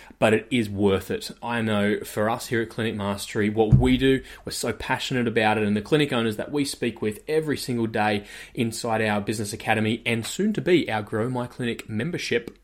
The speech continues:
stay tuned for that. When we're talking with clinic owners and they're clear on their why and stick to these strategies, they're able to deal all, with all the challenges that come at them and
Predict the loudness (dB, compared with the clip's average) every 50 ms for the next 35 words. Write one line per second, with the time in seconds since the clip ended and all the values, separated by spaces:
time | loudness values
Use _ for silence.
0 | _ _ _ -16 -8 -4 -4 -4 -4 -2 0 0 0 0 -2 -6 -2 2 4 4
1 | 4 2 0 -4 -14 -16 -16 -16 -16 -16 -18 -20 -20 -20 -20 -20 -20 -20 -20 _
2 | _ _ _ _ _ _ _ 0 4 4 6 6 6 4 4 4 2 2 2 0
3 | 0 0 2 2 2 4 4 4 2 2 -2 -2 -2 -2 -2 -4 0 2 4 4
4 | 4 2 2 0 0 0 -2 0 2 2 2 2 0 -4 -6 -8 -8 -8 -4 -4
5 | -4 -4 -2 -4 -2 2 2 2 2 0 -2 -2 0 0 0 0 0 -2 -4 -4
6 | -4 -8 -10 -12 -12 _ -6 0 2 4 6 6 4 4 2 0 -2 -4 -8 -2
7 | 2 4 4 6 4 4 2 2 2 2 2 0 -2 0 4 6 6 6 4 2
8 | -2 -2 0 0 0 0 -2 -4 -4 -4 -6 -8 -8 -8 -4 -4 -4 -4 -4 -4
9 | -6 -6 -6 -6 -4 -2 -2 0 -2 -2 -4 -8